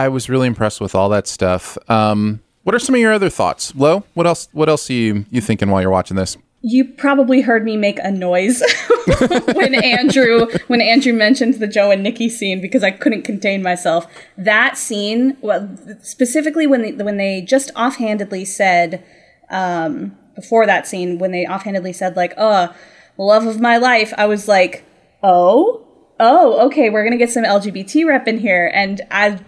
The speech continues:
Speaker 2: somebody who is L G B T, I was like, "Oh, okay, I love this." And, you know, we get a little further in, and you're always a little wary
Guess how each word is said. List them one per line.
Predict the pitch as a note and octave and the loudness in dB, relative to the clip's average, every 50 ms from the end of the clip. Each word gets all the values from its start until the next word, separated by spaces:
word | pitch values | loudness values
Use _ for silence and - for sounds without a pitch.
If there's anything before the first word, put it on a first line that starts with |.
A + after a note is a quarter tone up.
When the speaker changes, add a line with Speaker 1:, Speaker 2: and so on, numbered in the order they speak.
| _ | _
Speaker 2:
somebody | - - - - A3 G#3+ G#3 G3+ G3 F#3+ G3+ | -14 -12 -4 -2 -2 2 2 2 2 0 -6
who | G3 A3 G3 | -6 -6 -4
is | - F#3+ G3 F#3+ F#3 F3+ - - - | -4 -4 -4 -6 -6 -10 -14 -8 -4
L | F#3+ F#3+ | -2 -2
G | F3+ F#3 | -2 -4
B | F3+ F3+ F3+ | -8 -10 -10
T, | F3 - D4+ C#4+ A#3 | -4 0 2 2 4
I | G3+ G3 | 4 2
was | G3+ G3 F#3+ | 2 0 2
like, | F#3 F#3 F#3 F#3 - | 2 2 2 2 -4
"Oh, | - B3+ D4+ D#4 A3+ - | -6 2 2 2 2 4
okay, | - A3+ A#3 C4 G#3+ F#3 F#3+ F#3+ - - | 0 -4 -2 0 2 4 4 2 2 0
I | G3+ | 0
love | G3 A3+ C4 B3+ A3+ | 2 2 2 2 2
this." | F#3+ F#3+ F#3+ G3 - - - - - - _ _ _ _ - | 2 0 0 0 -4 -12 -16 -18 -20 -20 _ _ _ _ -4
And, | A#3 A#3 A3+ G#3+ G3+ G3+ G3+ G3+ G3+ G3+ G3 - - - _ _ _ _ _ - | 0 0 2 2 2 0 -2 -4 -6 -10 -10 -12 -14 -16 _ _ _ _ _ -6
you | - A3+ G#3+ | -4 -2 -2
know, | G3+ F#3 | 0 0
we | F#3 G3 G#3+ | -2 -2 -2
get | F#3+ A3+ G#3 G#3 | 0 0 2 2
a | |
little | G#3 G3+ G3 F#3+ | 2 0 0 -2
further | - - A3 G#3+ G#3 G3 G3+ | -2 -2 0 0 2 2 0
in, | F3+ - G#3 A3+ A3+ A3 G#3+ | -2 0 0 2 2 2 0
and | G3 - G3 G3 F#3+ F#3+ F#3+ G3 F#3+ - - - _ _ _ _ _ _ _ _ _ _ | -2 -4 -2 -2 0 -2 -2 -6 -8 -10 -14 -20 _ _ _ _ _ _ _ _ _ _
you're | - - - - C#4+ C#4+ | -20 -12 -2 2 4 4
always | C#4+ D4 D4 C4 | 6 4 4 2
a | B3+ | 2
little | A#3 A#3+ A3+ G#3+ | 2 2 0 0
wary | G3+ G#3 G3+ G3+ G#3 G#3+ G#3+ G#3+ G#3+ A3 G#3+ | 0 2 2 4 4 2 0 -2 -4 -6 -10